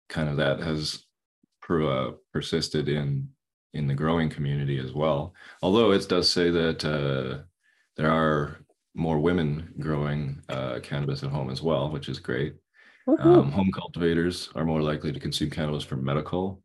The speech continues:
Speaker 1: reasons in addition to recreational. But, you know, um, that makes kind of sense too, because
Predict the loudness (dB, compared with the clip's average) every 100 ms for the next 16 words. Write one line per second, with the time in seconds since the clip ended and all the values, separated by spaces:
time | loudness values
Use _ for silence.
0 | _ 0 2 2 0 -2 -4 -12 _ -2
1 | 0 2 0 -2 -6 -4 -4 -4 -4 -6
2 | -8 -10 -12 _ _ _ _ _ _ _
3 | _ -6 -2 -2 -4 _ _ _ _ _
4 | _ _ _ _ -2 0 0 -4 -8 -6
5 | -2 -2 -2 -6 -10 -6 -2 -2 -4 -4
6 | -4 -4 -4 -6 -6 -4 -2 -2 -4 -6
7 | -8 -10 -14 -20